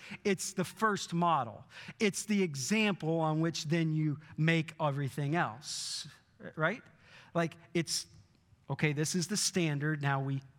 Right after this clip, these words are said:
manufacture everything to the standard. And the nativity story becomes the prototype. It becomes the standard of how we hope in God to move in our lives and in our world. And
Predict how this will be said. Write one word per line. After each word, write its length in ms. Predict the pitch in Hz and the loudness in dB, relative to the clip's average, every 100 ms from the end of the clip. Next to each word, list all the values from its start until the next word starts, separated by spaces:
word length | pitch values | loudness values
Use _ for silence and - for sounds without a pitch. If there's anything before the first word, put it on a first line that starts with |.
| _ _ 156 | _ _ 0
manufacture 600 | 156 156 156 156 147 143 | 2 0 0 -2 -2 -6
everything 380 | 143 131 139 | -6 -4 -6
to 140 | 127 135 | -6 -6
the 80 | 127 | -6
standard. 420 | - 185 135 - - _ - - - - - | -4 -4 -6 -12 -20 _ -18 -14 -10 -6 0
And 160 | 202 | 2
the 80 | 202 | 2
nativity 800 | 202 - - 269 339 311 - 185 | 0 -2 -2 0 0 -2 -2 -2
story 720 | 160 - 170 143 135 135 170 - - - | 0 0 0 0 -2 -2 -2 -4 -10 -2
becomes 460 | 196 - 226 202 175 | 0 2 2 0 -2
the 100 | 196 | -4
prototype. 1120 | - 247 277 339 285 180 - 131 123 139 - - - | -2 2 4 4 2 0 -2 0 0 0 -6 -8 -2
It 80 | 220 | -2
becomes 340 | 247 233 202 | 0 0 0
the 80 | 196 | 0
standard 920 | - - 262 320 339 190 160 160 190 - 233 | -2 0 2 4 2 0 0 0 0 -4 -2
of 140 | 214 202 | 0 0
how 380 | - 262 302 262 | 2 4 4 0
we 140 | 240 | -4
hope 520 | 190 - 269 277 - | -2 0 0 0 -4
in 220 | 233 226 196 | -2 0 4
God 460 | 220 180 151 160 - - | 4 4 2 0 -6 -4
to 120 | 220 | 0
move 440 | 190 196 220 196 175 | 2 2 2 0 0
in 160 | 202 190 | 0 2
our 220 | 190 185 | 4 4
lives 460 | 156 147 143 135 147 | 4 2 2 -2 -4
and 100 | 139 | -2
in 120 | 131 | -2
our 160 | 135 131 | -2 0
world. 440 | 156 123 113 190 - _ _ _ - - - - | 0 -2 -4 -14 -20 _ _ _ -16 -14 -8 2
And 240 | 240 202 | 4 2